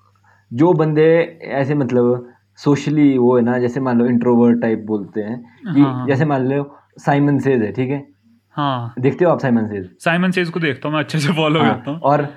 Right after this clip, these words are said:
Speaker 1: स्ले पॉइंट के अभ्युदय, ठीक है?
Speaker 2: हाँ, हाँ,
Speaker 1: तो ये
Speaker 2: हाँ।
Speaker 1: बंदे ऐसे कि ये है, मतलब, एक्सट्रोवर्ट नहीं है, ये सोशली awkward, awkward है प्रॉपर, पर ये बंदे कि हाँ भाई, अपने कमरे में बैठ के मैं जो मर्जी करूँ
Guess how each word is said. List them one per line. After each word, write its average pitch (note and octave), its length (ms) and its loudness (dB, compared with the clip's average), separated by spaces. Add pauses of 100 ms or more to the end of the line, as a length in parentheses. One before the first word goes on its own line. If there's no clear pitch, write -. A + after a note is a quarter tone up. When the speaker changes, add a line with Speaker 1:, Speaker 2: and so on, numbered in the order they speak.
(100)
Speaker 1:
स्ले D#3 280 2
पॉइंट C#3+ 340 0
के C#3 60 2
अभ्युदय, B2+ 500 2
ठीक B2 220 -4
है? C3+ 160 -12 (460)
Speaker 2:
हाँ, C3 140 -4
हाँ, A#2+ 80 -6
Speaker 1:
तो D3 60 2
ये E3+ 140 4
Speaker 2:
हाँ। F#3+ 100 4
Speaker 1:
बंदे F3+ 180 4
ऐसे F3 280 4
कि F3+ 120 -4
ये E3+ 380 2
है, C#3 460 2
मतलब, C3+ 220 0
एक्सट्रोवर्ट C#3 580 0
नहीं B2 180 0
है, A2 160 -2
ये G2+ 80 -4
सोशली C3 360 -2
awkward, A#2+ 380 0
awkward C3 440 0
है A#2 80 -2
प्रॉपर, A#2+ 400 -4 (240)
पर D#3+ 100 4
ये F#3 180 4
बंदे F#3 200 2
कि F#3 60 6
हाँ D#3 180 4
भाई, E3 100 2
अपने D#3+ 240 2
कमरे D3+ 220 0
में D3+ 140 0
बैठ D3+ 180 0
के E3+ 80 0
मैं C#3+ 160 0
जो C3+ 160 2
मर्जी B2 320 0
करूँ C3 360 -2